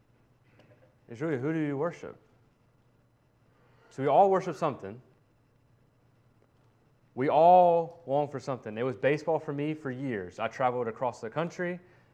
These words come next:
I won plenty of trophies. I won a national championship, played in the World Series. A lot of things happened, and it's meaningless.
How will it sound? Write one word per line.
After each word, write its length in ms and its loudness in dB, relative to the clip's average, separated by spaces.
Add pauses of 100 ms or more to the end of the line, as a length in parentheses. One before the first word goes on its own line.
(100)
I 80 -2
won 220 -4
plenty 220 -6
of 140 -8
trophies. 640 -4 (340)
I 60 -6
won 160 -6
a 20 -8
national 280 -8
championship, 760 -6 (500)
played 120 -4
in 40 -6
the 60 -8
World 180 -6
Series. 640 -6 (280)
A 40 -2
lot 120 4
of 60 -2
things 200 -6
happened, 400 -6 (120)
and 100 -4
it's 160 -6
meaningless. 680 -6